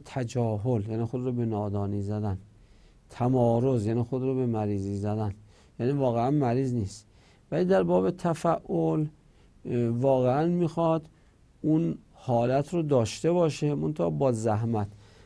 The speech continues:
مثلاً تشجع یعنی شجاعت به خرج داد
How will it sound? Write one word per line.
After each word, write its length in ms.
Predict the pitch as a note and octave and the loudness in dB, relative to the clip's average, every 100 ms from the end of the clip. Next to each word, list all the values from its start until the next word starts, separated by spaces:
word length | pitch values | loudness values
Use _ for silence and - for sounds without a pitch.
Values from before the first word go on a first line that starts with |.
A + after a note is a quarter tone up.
| - | -10
مثلاً 220 | B2 D3 D3+ | -4 0 0
تشجع 920 | D3+ B2+ - A#2 A#2 B2+ C#3 E3+ F#3 F3+ - _ _ - | 0 0 2 0 -2 -2 2 2 0 -6 -20 _ _ -2
یعنی 340 | C3 D#3+ E3 D#3+ - | 2 2 2 -2 -16
شجاعت 800 | - - B2+ B2+ B2 G2+ D#3+ | -6 -2 2 4 4 4 0
به 160 | - B2 | -2 -4
خرج 540 | A#2+ C3+ D3 C#3+ C3+ | -2 0 0 0 -2
داد 360 | C#3 C3 G2+ | 2 2 2